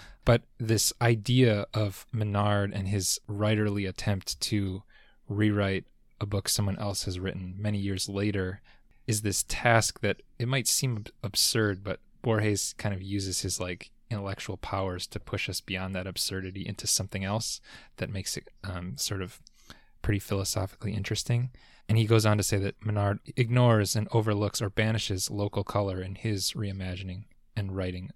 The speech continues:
of Quixote. That disdain posits a new meaning for the historical novel. That disdain condemns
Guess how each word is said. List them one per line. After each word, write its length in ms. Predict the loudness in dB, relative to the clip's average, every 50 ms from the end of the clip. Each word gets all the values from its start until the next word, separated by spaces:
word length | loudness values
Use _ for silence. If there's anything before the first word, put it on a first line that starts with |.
| _ -10
of 240 | -8 -8 -8 -8 -10
Quixote. 520 | -10 -6 -6 -6 -6 -6 -8 -10 -10 -10 -14 -20 -20 -20 -20 -4 0
That 180 | 2 2 2 2
disdain 460 | 0 -2 0 2 2 2 2 2 0
posits 380 | 2 2 2 2 2 -2 -2
a 40 | -4
new 220 | -2 0 0 0 0
meaning 360 | -2 -2 -2 -2 -4 -4 -6
for 280 | -8 -6 -6 -4 -4
the 160 | -4 -6 -8 -8
historical 760 | -8 -8 -6 -4 -2 -2 -2 0 -2 -2 -2 -4 -6 -8 -8
novel. 460 | -8 -8 -8 -8 -8 -8 -10 -10 -12 -16 _ -20 -20 -20 -20 -20 -20 -20 -12 _ 0
That 160 | 2 2 2
disdain 400 | 2 -2 -2 0 -2 -2 -2 -4
condemns 760 | -4 -4 -2 0 0 0 0 0 0 -2 -2 -2 -2 -4